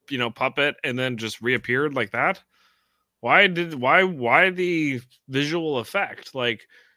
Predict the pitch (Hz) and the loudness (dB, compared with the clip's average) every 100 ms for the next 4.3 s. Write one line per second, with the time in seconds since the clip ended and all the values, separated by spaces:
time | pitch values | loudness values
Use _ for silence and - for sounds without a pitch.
0 | _ 135 123 185 180 165 151 131 127 _ | _ -8 -6 -2 -2 -2 -6 -6 -8 _
1 | _ _ _ _ _ _ _ - 160 175 | _ _ _ _ _ _ _ -2 0 2
2 | 131 160 - - 110 117 120 127 156 156 | 2 2 0 -6 -10 -6 -4 -2 -2 -4
3 | 139 135 123 - 139 135 127 107 107 107 | -8 -6 -6 -2 0 0 -4 -8 -12 -20
4 | 107 107 | -20 -18